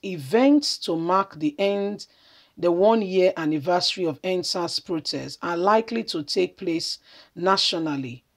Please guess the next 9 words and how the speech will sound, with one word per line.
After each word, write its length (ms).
week 640
commencing 720
from 360
eighteenth 680
October. 720
There 240
may 220
be 160
protests 880